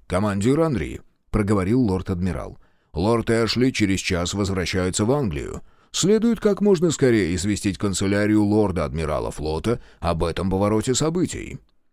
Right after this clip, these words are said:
Я пошлю с ним письмо, запрашивающее нужную вам информацию». Вопреки желанию, командир Анри вдруг расплылся в улыбке. «Клянусь небом, лорд Дарси действительно никогда не ошибается».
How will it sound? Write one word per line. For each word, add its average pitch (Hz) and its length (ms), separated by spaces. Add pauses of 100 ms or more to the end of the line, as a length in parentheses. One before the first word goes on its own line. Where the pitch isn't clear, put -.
(320)
Я 170 260
пошлю 156 440
с - 100
ним 131 240
письмо, 82 540 (120)
запрашивающее 123 1000
нужную 131 500
вам 80 260
информацию». 101 800 (680)
Вопреки 107 380
желанию, 92 520
командир 87 420
Анри 98 340 (160)
вдруг 117 500
расплылся 95 640
в 82 80
улыбке. - 440 (840)
«Клянусь 151 600
небом, 160 560 (420)
лорд 151 340
Дарси 185 380
действительно 214 640
никогда 202 460
не 214 80
ошибается». 202 800